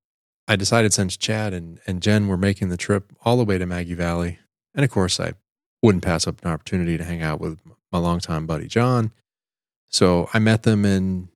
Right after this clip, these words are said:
Maggie Valley for a couple of days of riding, and, and during that trip, John decided to record an episode of Asphalt Chasers. And as we were kinda preparing for that show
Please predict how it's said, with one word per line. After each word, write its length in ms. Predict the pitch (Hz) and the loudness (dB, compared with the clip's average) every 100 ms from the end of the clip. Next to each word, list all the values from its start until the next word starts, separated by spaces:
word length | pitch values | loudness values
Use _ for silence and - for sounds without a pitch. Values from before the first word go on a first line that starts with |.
| - | 0
Maggie 240 | 101 95 | 2 2
Valley 320 | 95 95 110 | 2 2 2
for 100 | 101 | 0
a 60 | 92 | -2
couple 240 | 101 90 | 0 0
of 40 | 90 | 0
days 260 | 90 85 | 0 -2
of 80 | 80 | -4
riding, 420 | 78 98 135 143 | -2 0 0 0
and, 200 | 92 82 - _ _ _ - | -2 -6 -14 _ _ _ -4
and 100 | 95 | 4
during 200 | 170 156 | 4 4
that 180 | 92 - | 0 -2
trip, 340 | - 156 - _ _ _ - | 0 0 -2 _ _ _ -2
John 240 | 95 101 | 0 0
decided 360 | 98 87 87 92 | 0 0 -2 -2
to 100 | 95 | -4
record 580 | 90 90 85 92 92 - - | -2 0 2 2 0 -4 -2
an 120 | 120 | 0
episode 460 | 160 - 85 82 | 2 0 -2 -2
of 120 | 90 80 | -4 -4
Asphalt 420 | 82 - 76 82 | -6 -8 -10 -4
Chasers. 600 | 110 110 - - - - _ _ _ _ _ _ _ _ _ - | 0 0 -2 -6 -14 -14 _ _ _ _ _ _ _ _ _ -2
And 200 | 107 104 | 0 2
as 160 | 113 113 | 2 2
we 100 | 117 | 2
were 140 | 101 | 2
kinda 240 | 120 110 | 2 2
preparing 440 | - - 127 147 120 | 0 -2 2 4 2
for 100 | 98 | 0
that 180 | 87 87 | -2 0
show 400 | - 95 127 | 0 2 2